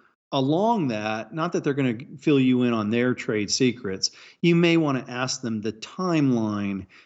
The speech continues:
and, you know, that they're switching these products over. Uh, so there's a trust factor and understanding with you.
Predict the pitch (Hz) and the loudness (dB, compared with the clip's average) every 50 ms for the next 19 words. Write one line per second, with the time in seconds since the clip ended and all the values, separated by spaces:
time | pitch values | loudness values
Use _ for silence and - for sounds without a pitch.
0 | _ _ _ - 131 123 120 120 117 117 - 156 127 113 104 104 117 117 - 127 | _ _ _ 0 2 2 2 2 0 0 0 2 2 2 2 2 2 2 2 2
1 | 110 - - - - 143 139 139 143 131 117 113 110 110 - - 120 110 101 98 | 2 2 2 2 2 2 2 2 2 2 2 2 0 -2 -4 -4 -4 -2 -2 -2
2 | 98 95 - 135 127 127 123 123 120 123 120 117 110 110 - - - - - _ | -4 -4 -2 0 2 2 2 2 2 2 0 0 -2 -4 -8 -14 -20 -20 -20 _
3 | _ 123 117 120 - - - 151 131 131 120 104 120 113 110 - - 143 135 - | _ -6 -4 -2 -2 0 2 4 4 4 4 4 2 0 0 0 0 0 0 0
4 | - - 139 123 117 113 - 131 120 117 113 117 147 131 123 113 104 - - - | -2 -2 -2 -2 -2 -2 -4 -4 -4 -4 -4 -2 -2 0 0 0 0 -2 -6 -4
5 | - 185 196 190 185 175 156 131 120 113 107 104 104 101 101 104 - - - _ | -2 0 2 4 4 4 4 4 4 4 2 0 0 -2 -4 -8 -14 -20 -20 _
6 | _ - 117 131 147 147 139 143 - - - 123 131 151 180 190 180 151 127 117 | _ 0 4 4 6 4 4 0 -6 -14 -10 -6 0 2 4 6 6 6 6 6
7 | 110 107 101 101 98 95 95 | 4 2 0 -2 -4 -4 -8